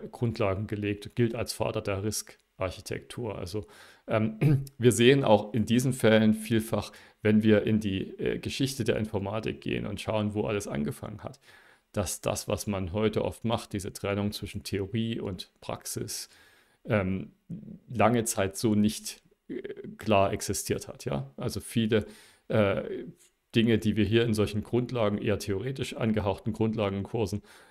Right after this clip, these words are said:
äh, lehren, wurden auch im Zusammenhang mit ganz praktischen Untersuchungen entwickelt und, äh, von Personen, die an anderer Stelle sehr praktische, ingenieursmäßige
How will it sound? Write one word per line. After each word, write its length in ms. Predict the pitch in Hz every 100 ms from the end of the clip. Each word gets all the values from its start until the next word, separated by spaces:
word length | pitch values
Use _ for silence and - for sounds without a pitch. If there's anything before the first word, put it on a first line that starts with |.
| -
äh, 240 | 117 104 -
lehren, 560 | 101 104 117 107 98
wurden 220 | 104 110
auch 320 | 98 101 - - - _ -
im 320 | 120 104 -
Zusammenhang 680 | 110 - 107 127 95 101 104
mit 120 | 98
ganz 220 | 101 101
praktischen 520 | - 107 107 - 110 104
Untersuchungen 680 | 98 - 120 - 98 90
entwickelt 520 | 92 95 107 - - 107
und, 320 | 98 - -
äh, 280 | 104 98 -
von 1000 | - 101 104 - - - - 240 - - _
Personen, 600 | 95 - 107 113 113 98
die 240 | 104 104 - - _ -
an 180 | 107
anderer 380 | 104 107 107 98
Stelle 400 | - 107 98 95
sehr 420 | 85 98 95 - - - _ _
praktische, 560 | - 104 - 110 - 101
ingenieursmäßige 1040 | - 107 101 104 113 131 117 107 107 98